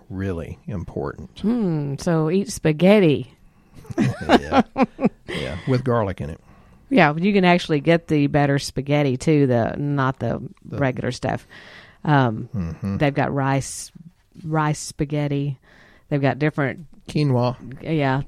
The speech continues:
Speaker 2: quinoa is one of
Speaker 1: Not
Speaker 2: our
Speaker 1: made from
Speaker 2: favorites.
Speaker 1: wheat.
Speaker 2: Yeah.
Speaker 1: Stay away from wheat, folks. That's one of the worst things you can put in your body. Second only to dairy. And now, if dairy was raw and full of good probiotics, that would be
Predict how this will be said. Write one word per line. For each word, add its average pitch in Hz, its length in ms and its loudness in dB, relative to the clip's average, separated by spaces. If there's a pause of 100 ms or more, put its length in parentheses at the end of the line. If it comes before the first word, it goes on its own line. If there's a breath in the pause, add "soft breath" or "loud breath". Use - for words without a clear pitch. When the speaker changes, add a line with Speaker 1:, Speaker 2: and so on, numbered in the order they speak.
(100)
Speaker 2:
quinoa 165 460 6
is 147 80 2
one 147 160 2
of 147 60 0
Speaker 1:
Not 139 60 4
Speaker 2:
our 139 100 6
Speaker 1:
made 131 80 0
from 135 60 2
Speaker 2:
favorites. 127 400 0
Speaker 1:
wheat. 127 460 -12 (240)
Speaker 2:
Yeah. 139 340 -4
Speaker 1:
Stay - 200 -6
away 147 220 6
from 127 180 -6
wheat, 127 340 -2
folks. 107 300 -2
That's 107 180 -6
one 120 100 -4
of 104 40 -4
the 104 60 -4
worst 107 280 -4
things 107 260 -6
you 113 60 -6
can 110 60 -6
put 120 140 -4
in 76 60 -6
your 104 100 -6
body. 113 300 -2
Second 131 520 -2 (880)
only 139 380 2
to 117 420 4
dairy. 117 760 -2
And 113 260 -6
now, 131 160 0
if 127 80 -6
dairy 131 320 4
was 101 200 -4
raw 110 380 0
and 101 180 -2
full 113 160 -2
of 98 120 -6
good 107 200 -4
probiotics, 104 520 -2
that 101 140 -2
would 101 140 -6
be 101 180 -6